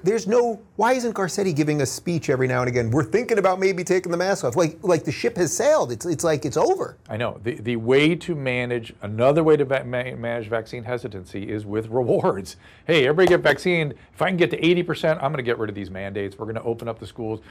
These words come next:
Speaker 2: The kids, I mean, this is the kids. I,
Speaker 1: So
Speaker 2: I did a, I did a, you know, do you understand there's a, there's a, several pediatric, uh, psychiatric associations and hospital associations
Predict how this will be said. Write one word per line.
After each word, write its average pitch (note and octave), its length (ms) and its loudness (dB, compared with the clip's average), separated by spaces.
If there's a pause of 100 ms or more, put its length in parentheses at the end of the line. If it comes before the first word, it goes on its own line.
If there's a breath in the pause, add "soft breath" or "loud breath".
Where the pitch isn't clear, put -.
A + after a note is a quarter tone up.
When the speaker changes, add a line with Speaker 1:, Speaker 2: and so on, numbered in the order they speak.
(160 loud breath)
Speaker 2:
The A#2 60 -14
kids, G#3 580 -6
I B2 60 -12
mean, B2 160 -8
this B2+ 160 -8
is - 60 -20
the - 100 -16
kids. - 500 -16 (560 soft breath)
I, B2 100 0
Speaker 1:
So - 80 -6
Speaker 2:
I D3+ 80 2
did E3+ 180 2
a, C#3+ 160 0
I C#3 120 -2
did D3 240 -2
a, A#2 160 0
you A#2 140 -8
know, D3 60 -8
do A#2 100 -8
you F#3 60 0
understand G3+ 300 -4
there's A#2+ 140 0
a, A2+ 180 -4
there's A2 240 -2
a, G#2 160 -2 (520)
several E3+ 560 0
pediatric, D3 800 -2
uh, - 460 -20
psychiatric C#3 600 -2
associations A2 680 -6
and G2 100 -8
hospital D3+ 320 -4
associations G2+ 720 -8